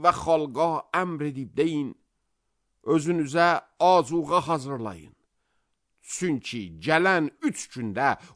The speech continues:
Ordon çayını keçəcəyik və Tarınız Rəbbin sizə mülk olaraq verdiyi torpağa girib oraya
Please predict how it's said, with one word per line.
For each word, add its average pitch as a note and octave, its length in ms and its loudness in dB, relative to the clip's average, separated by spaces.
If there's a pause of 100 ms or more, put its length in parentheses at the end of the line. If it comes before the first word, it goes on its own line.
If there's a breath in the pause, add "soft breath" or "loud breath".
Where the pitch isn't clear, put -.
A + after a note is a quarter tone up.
Ordon B3+ 440 4
çayını B2 500 -4
keçəcəyik G#2 720 -10 (260)
və D#3 180 0
Tarınız F#3+ 580 2
Rəbbin F3 500 2
sizə F3 500 0
mülk F#3 520 -2
olaraq F3 560 4
verdiyi F3+ 460 4
torpağa A#2 640 -2 (160)
girib G#3 460 -4 (100)
oraya B2 600 0